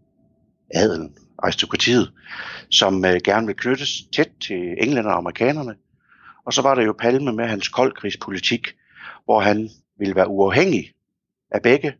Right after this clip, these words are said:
af begge, øh, fronter, øh, vestlig og østlig. Og, øh,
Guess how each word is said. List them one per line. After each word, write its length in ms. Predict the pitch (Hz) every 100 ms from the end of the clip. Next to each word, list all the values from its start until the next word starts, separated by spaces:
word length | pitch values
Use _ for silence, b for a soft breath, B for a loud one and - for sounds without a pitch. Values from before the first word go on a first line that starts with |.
| _ _ _ _ _
af 60 | -
begge, 260 | 101 101 113
øh, 420 | 98 80 80 78 _ _ _ _ _ _ _ _ _
fronter, 520 | - 98 107 82 - 85
øh, 840 | 85 82 82 82 _ _ 90 90
vestlig 320 | 104 - 85
og 80 | 92
østlig. 300 | 104 - - _ B B B B B B _
Og, 360 | - 104 101 98
øh, 280 | 98 95